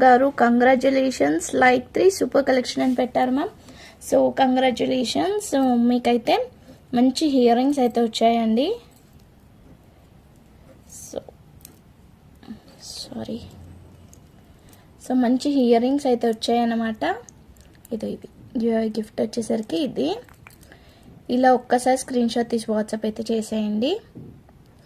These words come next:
సౌజన్య గారు. And గివ్ అవే రూల్స్ అయితే తెలుసు కదా, ముగ్గురితో సబ్స్క్రైబ్ చేయించి స్క్రీన్ షాట్ తీసి WhatsApp అయితే చేసేయండి. ఇది అండి మీ గిఫ్ట్ వచ్చేసరికి అయితే.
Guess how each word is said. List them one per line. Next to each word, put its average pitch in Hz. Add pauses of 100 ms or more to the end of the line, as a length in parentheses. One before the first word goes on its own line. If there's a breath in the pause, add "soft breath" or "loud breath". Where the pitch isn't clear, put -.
(360 loud breath)
సౌజన్య 247
గారు. 254 (280 loud breath)
And 247
గివ్ 262
అవే 269
రూల్స్ 254
అయితే 262
తెలుసు 233
కదా, 240
ముగ్గురితో 240
సబ్స్క్రైబ్ 240
చేయించి 240
స్క్రీన్ 240
షాట్ 226
తీసి 240
WhatsApp 226
అయితే 226
చేసేయండి. 220 (1300 soft breath)
ఇది 254
అండి 254
మీ 269 (120)
గిఫ్ట్ 233
వచ్చేసరికి 240
అయితే. 320